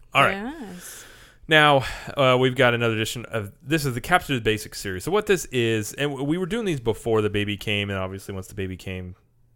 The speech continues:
Speaker 1: things got a little bit of whirlwind. <laughs> We're getting back on the roll.
Speaker 2: Well, we, we had your trip to, to
Speaker 1: Well,
Speaker 2: cover all that
Speaker 1: and,
Speaker 2: stuff,
Speaker 1: and that,
Speaker 2: so.
Speaker 1: and I, you know, I didn't wanna forget all the stuff I did 'cause I would eventually.
Speaker 2: Right.
Speaker 1: So
Speaker 2: <laughs>
Speaker 1: they kinda, this one got pushed back a little bit, but, um,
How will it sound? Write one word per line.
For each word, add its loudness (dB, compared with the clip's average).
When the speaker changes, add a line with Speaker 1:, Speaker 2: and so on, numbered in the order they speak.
Speaker 1:
things -14
got -10
a -8
little -4
bit -8
of -8
whirlwind. -2
<laughs> -10
We're -4
getting -2
back 0
on -8
the -10
roll. -2
Speaker 2:
Well, 4
we, -2
we -4
had 0
your -4
trip -6
to, -4
to -10
Speaker 1:
Well, 4
Speaker 2:
cover -4
all -4
that -4
Speaker 1:
and, 2
Speaker 2:
stuff, 0
Speaker 1:
and -2
that, 4
Speaker 2:
so. -14
Speaker 1:
and 0
I, 0
you -8
know, -6
I -10
didn't -2
wanna -6
forget -6
all -2
the -8
stuff -6
I -4
did -2
'cause -10
I -8
would -6
eventually. -10
Speaker 2:
Right. -4
Speaker 1:
So 0
Speaker 2:
<laughs> -20
Speaker 1:
they 0
kinda, 0
this -2
one -6
got -2
pushed -2
back -4
a -2
little 0
bit, -6
but, 2
um, 2